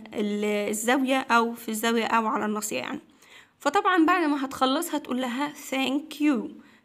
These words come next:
thank you". خلاص كده؟ طيب، يا تعالوا نعمل مع بعض سؤال في الحتة الفاضية دي ونجاوب عليه. انا طبعًا هقول لها: "Excuse me"، خلاص انا هكتب السؤال على طول عشان بس المكان. Where is the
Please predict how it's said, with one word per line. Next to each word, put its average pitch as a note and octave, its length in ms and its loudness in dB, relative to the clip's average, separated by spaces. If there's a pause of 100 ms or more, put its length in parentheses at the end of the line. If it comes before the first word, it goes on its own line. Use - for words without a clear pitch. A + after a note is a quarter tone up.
(200)
thank A#3+ 600 0 (160)
you". B3+ 280 0 (440)
خلاص A3+ 420 -2
كده؟ C#4 280 -2 (200)
طيب، G#3 220 -4 (280)
يا D#4 140 0
تعالوا D4 320 2
نعمل C#4 260 2
مع A#3+ 160 -2
بعض A#3+ 260 0
سؤال C4+ 320 0
في C4+ 80 -8
الحتة C4 300 -4
الفاضية A#3+ 380 0
دي B3+ 260 0 (160)
ونجاوب A#3+ 500 4
عليه. - 240 -6 (640)
انا G4 180 6
طبعًا D#4+ 360 4
هقول B3+ 160 2
لها: C#4 160 2
"Excuse C4+ 460 0
me"، C#4 240 4
خلاص C4 360 2
انا C4+ 240 4
هكتب C4 180 -4
السؤال B3 300 0
على C4 160 0
طول C4+ 160 0
عشان D4 240 -2
بس A#3+ 220 -4
المكان. A3+ 460 -6 (640)
Where A#3+ 420 4
is D4+ 280 -2 (520)
the C#4 420 2